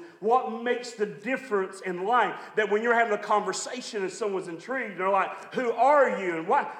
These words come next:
what, what is this that you're talking about?" And they are enticed by what you're saying. It's nothing to do with your knowledge or intellect. It's because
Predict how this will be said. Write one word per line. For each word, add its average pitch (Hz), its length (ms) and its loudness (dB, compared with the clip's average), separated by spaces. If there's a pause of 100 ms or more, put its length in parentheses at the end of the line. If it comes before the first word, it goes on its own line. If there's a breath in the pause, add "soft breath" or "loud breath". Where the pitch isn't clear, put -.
what, 214 300 0
what 285 240 0
is 247 80 -4
this 262 160 -6
that 220 160 -8
you're 233 80 -8
talking 233 480 -4
about?" 190 380 2
And 196 120 2
they 202 160 4
are 196 140 4
enticed 233 640 -2 (200 loud breath)
by 220 140 4
what 220 300 2
you're 190 100 0
saying. 233 580 0 (220 loud breath)
It's 208 240 0
nothing 269 380 0
to 240 80 -6
do 240 400 -6
with 196 200 -8
your 196 380 -2
knowledge 190 560 4
or 160 140 -6
intellect. 214 440 0
It's 190 140 -4
because 208 460 2